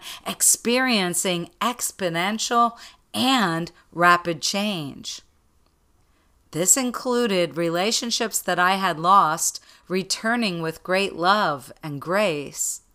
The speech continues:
as well as letting go of agreements and contracts that no longer serve my highest good. This goes back to the warning I gave you earlier.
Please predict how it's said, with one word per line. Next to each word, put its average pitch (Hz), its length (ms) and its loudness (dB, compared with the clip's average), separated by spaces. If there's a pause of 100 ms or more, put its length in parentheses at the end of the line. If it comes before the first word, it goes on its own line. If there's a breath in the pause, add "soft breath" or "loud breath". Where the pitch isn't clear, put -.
(140)
as 185 260 2
well 240 260 4
as 196 220 0
letting 196 400 2
go 214 220 6
of 185 140 4
agreements 175 680 -4
and 151 160 -6
contracts 185 880 0 (220 soft breath)
that 196 180 4
no 202 300 4
longer 202 460 6
serve 185 640 2
my 175 240 2
highest 175 520 0
good. 160 480 -2 (1300 soft breath)
This 170 280 -2
goes 202 380 0
back - 520 0
to 170 160 -4
the 170 100 0
warning 185 500 0
I 156 120 0
gave 160 300 -2
you 165 240 -4
earlier. 160 680 -2